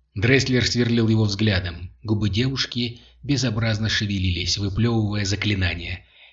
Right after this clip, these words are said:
Каждый звук отдавался в мозгу Рудольфа болезненными изменениями. Часть его клеток отмирала, заклятия «Бокко» опустошали его с ужасающей скоростью.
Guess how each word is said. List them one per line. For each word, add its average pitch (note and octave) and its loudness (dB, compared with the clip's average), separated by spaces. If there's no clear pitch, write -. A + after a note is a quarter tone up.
Каждый B2+ -2
звук A#2+ -2
отдавался B2 -2
в A2+ 0
мозгу A#2+ -2
Рудольфа B2 -2
болезненными A#2+ -2
изменениями. G#2+ 0
Часть C3 0
его C#3+ 0
клеток C3+ -2
отмирала, A#2 -2
заклятия A#2 -2
«Бокко» A#2 0
опустошали B2 -2
его A#2 0
с - -4
ужасающей C#3 2
скоростью. F#2 -4